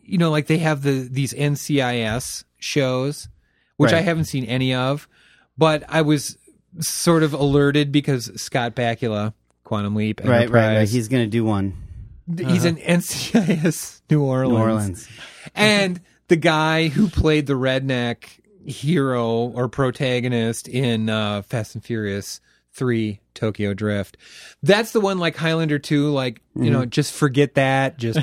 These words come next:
Speaker 1: push it
Speaker 2: <laughs>
Speaker 1: aside. Forget what we said. Blah.
Speaker 2: <laughs> Awesome.
Speaker 1: So,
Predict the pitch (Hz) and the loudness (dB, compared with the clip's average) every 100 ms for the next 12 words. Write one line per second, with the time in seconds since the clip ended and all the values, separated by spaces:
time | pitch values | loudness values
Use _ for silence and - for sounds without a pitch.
0 | - 139 139 139 156 147 139 143 127 127 | 2 2 4 2 2 2 2 2 2 2
1 | 127 127 127 123 - 107 110 127 135 139 | 0 0 0 -2 -4 -4 -2 -2 0 2
2 | 143 139 - 127 120 117 120 120 - - | 2 0 0 0 0 0 -2 -4 -8 -20
3 | - _ 110 123 117 107 95 87 - _ | -20 _ -4 -2 -2 -2 -6 -8 -12 _
4 | _ - - - _ _ _ _ _ - | _ -6 -6 -14 _ _ _ _ _ -10
5 | 214 - - - 226 196 - 170 160 139 | -8 -8 -12 -12 -18 -20 -18 -8 -4 -2
6 | - 143 - 110 101 - _ _ _ _ | -2 -4 -6 -10 -10 -14 _ _ _ _
7 | _ - 247 240 185 | _ 2 2 2 -2